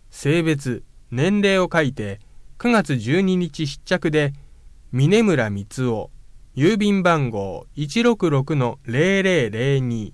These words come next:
高円寺北三の一の十の三一四へ。問い合わせ、峰村。電話、三三三七の八七五八。午前十時から午後一時の間に。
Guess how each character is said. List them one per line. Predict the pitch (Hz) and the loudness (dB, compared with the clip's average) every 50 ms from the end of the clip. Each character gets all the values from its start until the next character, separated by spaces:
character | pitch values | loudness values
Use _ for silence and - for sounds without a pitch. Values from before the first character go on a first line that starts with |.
| - - - - - - - - - - - | -16 -20 -20 -20 -20 -20 -20 -20 -20 -20 -4
高 | - 208 214 214 202 | 0 4 6 6 6
円 | 175 151 131 | 6 4 2
寺 | 113 101 101 | 0 -2 -6
北 | - - - - 131 123 - - - - - - _ - | -12 -10 -4 -2 -2 -2 -2 -6 -16 -20 -20 -20 _ -20
三 | - - - 147 160 196 220 214 208 202 | -20 -8 -2 0 0 2 2 0 0 0
の | 202 196 190 | 0 0 0
一 | 185 - - - 196 | -2 -2 -2 -2 -2
の | 175 131 117 | 0 0 -2
十 | 110 110 123 165 185 165 135 | -4 -2 0 2 2 2 2
の | 117 117 110 - | 0 -2 -6 -8
三 | - - - 143 156 185 196 190 | -12 -8 -4 -2 -2 0 -2 -2
一 | 180 - - - 110 101 | -4 -4 -6 -6 -6 -4
四 | 110 139 147 127 104 | -4 -4 -4 -4 -6
へ。 | 90 82 - - - - - - - - - - - - - - - - - - | -8 -12 -16 -20 -20 -20 -20 -20 -20 -20 -20 -20 -20 -20 -20 -20 -20 -20 -20 -8
問 | - 139 165 185 | -2 0 2 2
い | 180 165 | 2 2
合 | 151 | 2
わ | 147 139 | 0 0
せ、 | 139 - 127 113 - - - - - - - - - | -2 -2 -4 -6 -6 -10 -18 -20 -20 -20 -20 -12 -8
峰 | 120 120 131 156 185 190 | -4 -2 0 2 2 2
村。 | 160 131 107 101 90 - - - - - - - - - - - - | 2 0 -2 -4 -8 -12 -14 -18 -20 -20 -20 -20 -20 -20 -16 -14 -4
電 | 120 135 156 170 165 156 | -2 0 2 2 2 2
話、 | 147 135 - - - - - - - - | 2 0 -2 -4 -10 -20 -20 -20 -20 -18
三 | - - 170 180 214 226 226 208 | -8 -2 0 2 2 2 0 0
三 | - 226 214 196 170 147 | 0 2 2 2 0 0
三 | 143 - 151 165 175 170 | -2 -2 0 0 0 0
七 | 165 160 147 123 110 104 | 0 -2 -2 -2 -4 -4
の | 104 117 127 120 - - - - - | -2 -2 -4 -4 -6 -12 -20 -20 -8
八 | - 135 135 139 - 208 | -4 -4 -2 -2 0 0
七 | 214 208 190 151 117 | 0 2 2 0 -2
五 | 107 104 117 131 147 147 | -2 -2 -2 -2 -2 -2
八。 | 139 131 120 - - - - - - - - - - - - - - - | -2 -4 -8 -8 -12 -16 -16 -16 -20 -20 -20 -20 -20 -20 -20 -20 -14 -10
午 | 147 156 180 185 175 | -4 0 0 2 2
前 | 175 151 135 123 | 2 2 2 2
十 | 120 143 160 160 | 2 2 2 2
時 | 143 127 131 | 0 -2 -2
か | - 135 123 | -2 -2 -2
ら | 113 101 | -2 -2
午 | 98 143 151 151 | -2 -2 -2 0
後 | 143 123 | 0 -2
一 | 110 107 104 - 196 190 | -2 -2 -4 -4 -4 -2
時 | 180 175 | 0 0
の | 147 120 104 | -2 -2 -2
間 | 98 98 98 98 95 90 | -4 -8 -10 -10 -12 -12
に。 | 87 87 - | -12 -16 -18